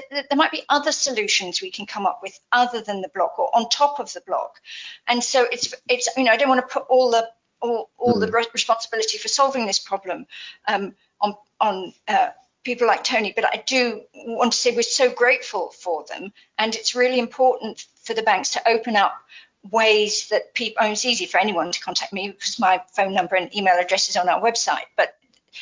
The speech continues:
Speaker 1: and people do, and it's gratifying when they do, but I think the banks need to open up the channels of communication so we can
Speaker 2: Mm.
Speaker 1: learn.
Speaker 2: Okay, I'm gonna, just gonna come to some of these comments here. Uh, Alexandra, a lot of support,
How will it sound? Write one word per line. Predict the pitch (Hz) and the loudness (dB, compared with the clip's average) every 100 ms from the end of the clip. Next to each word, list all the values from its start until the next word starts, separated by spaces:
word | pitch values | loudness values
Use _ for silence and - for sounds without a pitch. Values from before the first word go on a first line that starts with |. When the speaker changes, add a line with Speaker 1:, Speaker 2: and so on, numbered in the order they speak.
| - - | -14 -6
Speaker 1:
and | 214 | -2
people | 254 220 | -2 0
do, | 311 226 143 - | 2 2 2 -2
and | 208 | -2
it's | - | 0
gratifying | - 240 - - 175 - 185 | 0 2 0 2 2 2 -6
when | 185 | -8
they | 180 | -6
do, | - 180 160 | -6 -6 0
but | 208 | 0
I | |
think | 208 233 - | 0 -2 -2
the | |
banks | 233 220 185 - - - - _ | 0 0 0 -4 -4 -14 -18 _
need | 220 233 233 - | 0 0 0 -2
to | - 220 | 0 0
open | 220 220 | 0 0
up | 202 - | -2 0
the | |
channels | - 196 190 185 | -2 -2 0 -4
of | - | -4
communication | 196 190 185 185 - 190 | -10 -8 -6 -2 -2 -2
so | - | -6
we | 202 | -4
can | 214 208 | -4 0
Speaker 2:
Mm. | |
Speaker 1:
learn. | 214 202 165 - _ _ _ _ _ _ - | 2 2 0 -6 _ _ _ _ _ _ 2
Speaker 2:
Okay, | 156 123 110 - - | 2 0 -6 -2 0
I'm | 156 | 4
gonna, | 185 | 4
just | 175 - | 4 2
gonna | 185 151 | 4 4
come | - 156 | 2 0
to | - | 2
some | 147 | 2
of | 131 | 4
these | 123 | 2
comments | - 135 123 104 - | 2 4 4 2 0
here. | 107 104 | 2 4
Uh, | 120 - - | 2 -2 0
Alexandra, | 151 139 147 127 131 | 2 4 4 6 4
a | |
lot | 135 156 | 6 6
of | 123 | 4
support, | - - - 127 120 | 0 -6 4 4 4